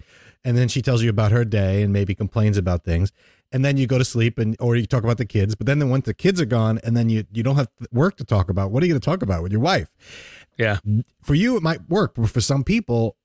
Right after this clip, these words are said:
Speaker 1: they're like, "Geez, I married this person? Get
Speaker 2: Yeah.
Speaker 1: back to work," you know?
Speaker 2: Yeah. Yeah. My parents, I'm gonna throw them out as an example and under the bus, so to speak, because,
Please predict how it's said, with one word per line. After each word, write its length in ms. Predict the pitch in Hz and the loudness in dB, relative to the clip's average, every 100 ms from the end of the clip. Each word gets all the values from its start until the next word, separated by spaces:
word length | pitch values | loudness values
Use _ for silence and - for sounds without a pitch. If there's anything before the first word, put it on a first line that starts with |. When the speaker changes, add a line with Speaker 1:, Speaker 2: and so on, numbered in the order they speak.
| - | -4
Speaker 1:
they're 140 | 113 | 0
like, 220 | 107 101 - _ - | 2 0 -2 _ -6
"Geez, 320 | 135 214 - | -2 0 0
I 120 | 117 | 0
married 500 | 135 101 117 202 240 | 0 2 2 0 0
this 160 | 269 277 | -4 -2
person? 500 | 302 311 330 330 - - 139 | -2 0 0 -2 -4 -8 -2
Get 140 | - | 0
Speaker 2:
Yeah. 100 | 104 | 2
Speaker 1:
back 240 | 175 185 - | 0 0 -2
to 80 | 107 | -2
work," 520 | 113 214 147 98 - | 0 0 0 -2 -4
you 120 | 120 | -2
know? 40 | 107 | 0
Speaker 2:
Yeah. 380 | 123 127 117 120 - 151 - 139 | -2 0 -2 -6 -6 -8 -6 -4
Yeah. 180 | 131 131 | -2 0
My 200 | 139 151 | 0 0
parents, 460 | - 170 190 151 151 | 0 0 0 0 0
I'm 120 | 147 | 0
gonna 200 | 156 143 | 0 -2
throw 360 | - 165 156 | -2 -2 0
them 240 | 147 151 147 | 0 0 0
out 260 | 131 131 - | 0 -2 -4
as 220 | 131 123 | -2 0
an 100 | 127 | 0
example 580 | 123 110 131 127 135 131 | -2 -2 0 0 -2 0
and 200 | 123 131 | 0 0
under 200 | 131 127 | 0 0
the 120 | 113 | -2
bus, 260 | 107 131 120 | 0 0 0
so 220 | - 143 | 0 -2
to 80 | 117 | -2
speak, 340 | - 160 131 113 | -2 -2 -2 -2
because, 680 | 123 - 135 117 120 113 | -4 -2 0 0 0 -4